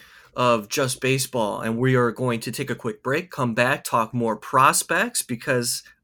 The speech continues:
Aram, I have questions about the pitching staff in the White Sox organization. Some names like Noah Schultz, Peyton Paulette, so we'll get to that shortly. And also, I wanna pick your brain about your top ten that you have, uh, going on.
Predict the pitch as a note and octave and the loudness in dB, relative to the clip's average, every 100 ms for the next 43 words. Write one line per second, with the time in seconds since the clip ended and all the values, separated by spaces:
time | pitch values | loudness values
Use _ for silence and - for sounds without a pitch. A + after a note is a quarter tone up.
0 | - E3+ D3+ C#3+ D3+ C3 E3 - D#3+ C3 | 0 2 4 2 -2 -2 -2 -2 -6 -4
1 | C3 C#3+ - F3+ G3+ F#3 - F#3 F3+ F#3 | -6 -8 -12 -6 -4 -2 -2 0 0 -2
2 | - E3+ D#3+ D#3+ D#3 D3 C#3+ C#3+ C#3 D3+ | -6 -2 -2 -2 -4 -4 0 2 2 2
3 | D3+ D#3+ D3+ D3 D#3+ C#3+ D3 C3+ C3+ C#3 | 0 -4 -4 -4 -2 0 0 -2 -2 -2
4 | - D#3+ E3 - - - C#3 C3 C3+ B2+ | -2 -6 -6 -16 -18 -6 -2 0 2 0
5 | B2+ C#3 B2 B2+ C#3+ C3+ - - C3+ - | 0 0 0 0 -2 -4 -6 -10 -10 -8
6 | C#3 B2+ C3 C#3+ A#2 A2+ A2+ A#2+ B2 A2+ | -4 0 0 -2 -4 -4 -4 -6 -2 -2
7 | G#2 - C#3 C#3 D3+ D3 C3 B2 C#3+ C#3+ | -2 -4 -2 -2 0 0 0 0 0 -2
8 | C#3 A#2 G#2+ A2 - - - C#3+ D#3 D3+ | -2 -2 0 -2 -6 -20 -4 0 4 6
9 | D3 C3+ _ A3 F#3+ E3 E3+ E3 D3 C#3 | 6 2 _ -4 0 0 2 2 6 4
10 | C3+ D#3 D#3+ D3 C3+ C3 A#2+ - - A2+ | 4 2 4 4 2 0 -2 -2 -2 0
11 | A2 A2 A2 B2+ A2 A2 G2+ G2 G2 - | 0 0 0 -2 -2 -4 -4 -4 -6 -16
12 | - - - G#2+ G#2+ C3 A#2+ A2+ G2+ G2+ | -20 -16 -4 -2 0 0 2 2 0 -2
13 | G#2 | -6